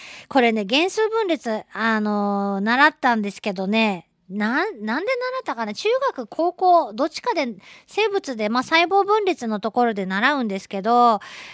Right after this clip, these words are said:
えー、ちょっと難しいですよね。原数分裂とか言葉が出てくると。ここが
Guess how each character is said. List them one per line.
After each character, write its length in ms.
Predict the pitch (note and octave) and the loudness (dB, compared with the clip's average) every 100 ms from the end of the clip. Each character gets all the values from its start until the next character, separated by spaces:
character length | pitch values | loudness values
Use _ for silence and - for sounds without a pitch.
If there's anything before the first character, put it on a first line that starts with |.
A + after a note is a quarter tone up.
| - - | -14 -2
え 540 | G#3+ G#3+ G#3 G3+ G3+ | 0 2 0 0 -2
ー、 40 | G3+ | -4
ち 100 | - | -4
ょ 0 | |
っ 20 | |
と 120 | D#4+ | -4
難 340 | D4+ C4 D4 | -4 -4 -4
し 120 | D#4 D#4 | -4 -4
い 60 | |
で 80 | A3 | -6
す 120 | - | -6
よ 80 | G3+ | -6
ね。 340 | G3+ G#3+ F3+ F3+ | -4 -4 -6 -4
原 180 | A#3+ A#3+ | -2 -2
数 220 | - A3 | -4 -8
分 260 | G3 G#3+ F#3 | -6 -8 -8
裂 240 | F3+ - | -12 -14
と 100 | F#3 | -14
か 100 | F3+ - | -12 -6
言 140 | A3 A#3+ | -2 0
葉 100 | G3 | -2
が 120 | F#3 | -4
出 120 | G#3 | -6
て 120 | G3+ | -6
く 120 | F#3+ | -6
る 80 | E3+ | -8
と。 140 | F3 D3+ | -10 0
こ 160 | D#4+ | 0
こ 120 | G4+ | 2
が 100 | F#4 | -2